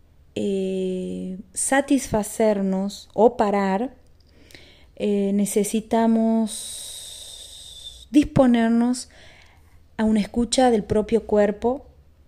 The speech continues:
y de la necesidad, eh, oculta de ese comer insaciable. Es decir, si el entorno,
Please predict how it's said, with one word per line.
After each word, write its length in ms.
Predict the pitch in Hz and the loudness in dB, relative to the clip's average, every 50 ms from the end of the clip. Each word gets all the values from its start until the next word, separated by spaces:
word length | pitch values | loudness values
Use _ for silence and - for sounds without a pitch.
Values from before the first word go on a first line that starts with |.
| _ _ _ | _ _ _
y 120 | - 214 | -2 0
de 100 | 208 202 | 2 2
la 140 | 202 196 190 | 2 2 0
necesidad, 920 | 190 190 190 - - 208 196 - - 214 208 208 208 208 208 214 214 220 - - - _ - - - - - - - _ _ - | 0 -2 -2 -2 -4 -4 -4 -2 -2 0 0 2 2 0 0 -2 -4 -6 -12 -20 -20 _ -20 -20 -20 -20 -20 -20 -20 _ _ -14
eh, 1080 | - - 101 - 196 208 202 202 208 - - - - - - - - - - - - _ _ | -12 -12 -10 -10 -10 -12 -12 -12 -12 -14 -14 -14 -16 -16 -16 -16 -16 -16 -18 -18 -20 _ _
oculta 880 | - 214 202 202 - - 294 311 294 262 214 - - 190 165 165 - _ _ _ - - - _ _ _ _ _ _ _ | -2 -2 -2 -2 0 4 6 6 6 6 4 2 -4 -6 -6 -8 -16 _ _ _ -20 -20 -20 _ _ _ _ _ _ _
de 220 | - 202 190 185 185 | -4 0 0 2 2
ese 240 | 190 190 - 196 202 | 2 0 -2 -4 -2
comer 340 | - 202 190 196 196 190 | -2 -2 -2 -2 -2 -2
insaciable. 800 | 190 185 175 - 196 185 - - 208 190 185 175 175 175 180 190 | -4 -4 -6 -6 -8 -8 -6 -2 -2 0 0 -2 -2 -6 -6 -2
Es 160 | - 233 240 233 | 0 2 2 2
decir, 460 | 247 233 240 - 220 202 180 - - - - - - - - - - - - | 2 0 0 0 -2 -2 -2 -4 -8 -20 -20 -20 -20 -20 -20 -20 -20 -20 -20
si 380 | - - - - 214 220 214 214 | -16 -14 -8 -4 0 2 2 4
el 160 | 202 202 208 | 4 4 2
entorno, 800 | 202 202 214 220 - 285 294 294 277 247 208 190 185 175 175 | 2 2 2 4 6 6 8 8 8 6 4 2 0 -2 -4